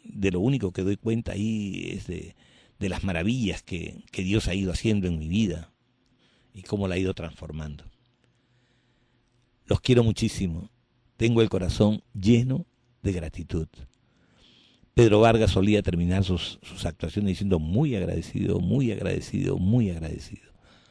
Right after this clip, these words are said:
Y yo voy a decir simplemente: "Gracias, gracias, gracias, porque todo esto es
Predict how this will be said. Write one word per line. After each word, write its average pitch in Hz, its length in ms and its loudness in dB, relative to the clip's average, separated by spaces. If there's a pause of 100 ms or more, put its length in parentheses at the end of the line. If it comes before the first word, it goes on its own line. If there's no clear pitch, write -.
(680)
Y 98 140 -2
yo 107 120 8
voy 113 160 6
a 95 40 4
decir 92 320 0
simplemente: 95 760 -4 (160)
"Gracias, - 680 -4 (440)
gracias, - 600 -4 (260)
gracias, 107 560 -4 (560)
porque 98 240 2
todo 127 280 6
esto 147 400 2 (420)
es 95 180 -4